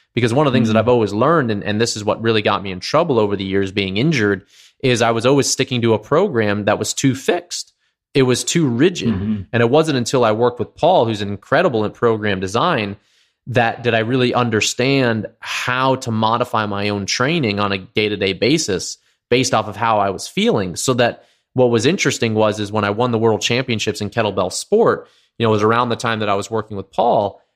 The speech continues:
Speaker 1: And normally it would take me weeks and weeks and weeks to recover from a competition effort.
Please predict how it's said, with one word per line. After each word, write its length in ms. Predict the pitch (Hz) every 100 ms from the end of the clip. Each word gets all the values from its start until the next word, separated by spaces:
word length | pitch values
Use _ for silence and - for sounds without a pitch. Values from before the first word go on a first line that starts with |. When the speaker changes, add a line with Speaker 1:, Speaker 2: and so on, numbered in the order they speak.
| _ -
Speaker 1:
And 220 | 117 117
normally 480 | 127 175 196 123 110
it 40 |
would 120 | 107
take 220 | 117 107
me 120 | 110 104
weeks 560 | 101 127 147 - -
and 160 | 104 101
weeks 300 | 127 135 -
and 120 | 101
weeks 260 | 110 160 -
to 80 | 110
recover 460 | 98 - 127 139
from 220 | 117 107 98
a 40 |
competition 640 | - 104 95 - 104 98
effort. 440 | 113 180 101 90